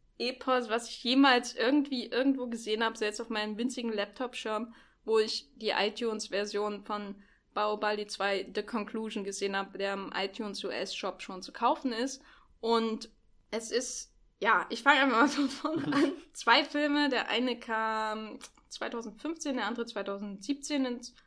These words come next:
Speaker 1: Kino in Indien. Äh, die Story, ich versuch's so einfach wie möglich zu machen. Prinzipiell kann man sagen, es sind zwei Filme, es sind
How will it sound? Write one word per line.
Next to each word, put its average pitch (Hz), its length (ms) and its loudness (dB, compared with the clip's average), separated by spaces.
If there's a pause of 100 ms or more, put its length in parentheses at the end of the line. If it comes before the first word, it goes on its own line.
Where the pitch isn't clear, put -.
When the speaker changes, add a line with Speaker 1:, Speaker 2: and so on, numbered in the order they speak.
(140)
Speaker 1:
Kino 285 280 4
in 254 100 2
Indien. 247 580 0 (400)
Äh, 214 560 -4 (260)
die 214 880 -8
Story, 311 720 4 (160)
ich 226 100 -2
versuch's 254 380 -2
so - 80 -2
einfach 269 360 -2
wie 240 80 -4
möglich 254 360 -2
zu - 80 -4
machen. 226 400 -2
Prinzipiell 269 480 2
kann 233 140 -2
man 226 120 0
sagen, 208 240 0
es 214 120 -10
sind 180 120 -8
zwei 214 240 2
Filme, 277 540 2
es - 80 -6
sind 226 240 -6